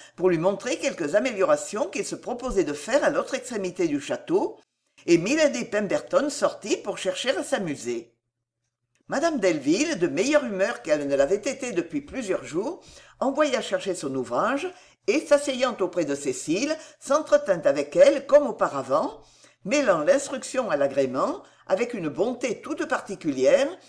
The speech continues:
d'une manière si animée et si flatteuse que Cécile prit part à la conversation avec la même satisfaction. Et de cette manière, la meilleure partie de la matinée s'écoula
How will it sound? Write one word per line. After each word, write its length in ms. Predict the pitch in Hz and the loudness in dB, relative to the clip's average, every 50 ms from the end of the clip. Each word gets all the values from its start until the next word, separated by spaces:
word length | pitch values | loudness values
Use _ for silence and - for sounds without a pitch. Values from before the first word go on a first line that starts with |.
| - _ - | -20 _ -12
d'une 220 | 156 208 247 277 | -10 -4 -2 0
manière 460 | 277 277 277 254 226 196 175 - 180 175 | 2 2 0 0 2 2 2 2 0 -2
si 240 | - - 311 302 320 | -4 -4 -2 0 2
animée 480 | 269 196 185 185 180 180 196 214 170 | 2 2 0 -2 -2 -2 -2 -2 -4
et 60 | 135 135 | -4 -4
si 200 | - - 302 359 | -2 -2 -2 -2
flatteuse 680 | - 220 202 190 - - 147 160 180 220 240 285 - - - - - _ _ | 2 2 2 2 2 0 0 2 2 0 0 -4 -8 -10 -14 -20 -20 _ _
que 120 | - 180 | -2 -2
Cécile 480 | 175 - 254 285 285 - 294 269 214 226 | 0 0 -2 -2 -2 -2 -2 -2 -2 -2
prit 160 | - - 311 | -4 -4 -6
part 220 | - - 233 262 285 | -4 -4 -2 -2 2
à 60 | 262 | 2
la 100 | 202 185 | 2 2
conversation 880 | - 185 196 220 233 254 - - 160 143 - - - 202 240 - - - | 2 0 -2 -2 -2 -2 -2 -2 -2 -2 -2 -4 -2 2 2 2 2 -2
avec 240 | 135 135 - 160 - | -6 -4 -4 0 0
la 100 | 156 139 | 0 0
même 240 | 127 156 208 330 359 | 2 0 -2 -2 -2
satisfaction. 920 | 339 - 285 277 269 233 - - 185 - - - - 139 123 123 139 139 - _ _ _ _ _ _ _ _ _ _ _ _ - | 0 0 0 0 0 -4 -4 -2 -2 -2 -2 -4 -8 -6 -6 -6 -8 -12 -18 _ _ _ _ _ _ _ _ _ _ _ _ 0
Et 160 | 175 220 302 | 2 2 2
de 100 | 285 254 | 2 -2
cette 240 | 208 - 214 - 202 | -2 -2 -2 -2 0
manière, 520 | 180 151 143 139 139 135 143 185 233 294 339 - - - - _ _ _ - | 2 2 2 2 2 4 4 4 4 4 2 -2 -8 -16 -20 _ _ _ -2
la 140 | 185 160 160 | 0 0 2
meilleure 380 | 165 240 302 330 349 - 196 | 2 2 2 2 2 2 2
partie 320 | - 277 277 277 - 254 190 | 2 0 0 0 -2 -2 2
de 80 | 175 | 4
la 120 | 151 139 135 | 4 4 4
matinée 540 | 175 233 - - - 165 147 151 185 262 | 2 0 -2 -2 -4 -4 -2 0 0 0
s'écoula 560 | - - - 208 202 - - 160 143 165 180 | 0 0 -2 -4 -4 0 0 0 2 2 2